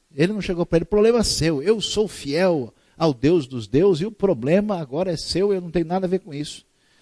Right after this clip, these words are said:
Não, ele é sensível,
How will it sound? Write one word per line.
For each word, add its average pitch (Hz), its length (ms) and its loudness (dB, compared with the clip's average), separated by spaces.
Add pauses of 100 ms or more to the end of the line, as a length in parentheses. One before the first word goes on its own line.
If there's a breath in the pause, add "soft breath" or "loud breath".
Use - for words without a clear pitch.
(380 soft breath)
Não, 170 420 2
ele 160 400 2
é 190 240 2 (540)
sensível, 143 880 0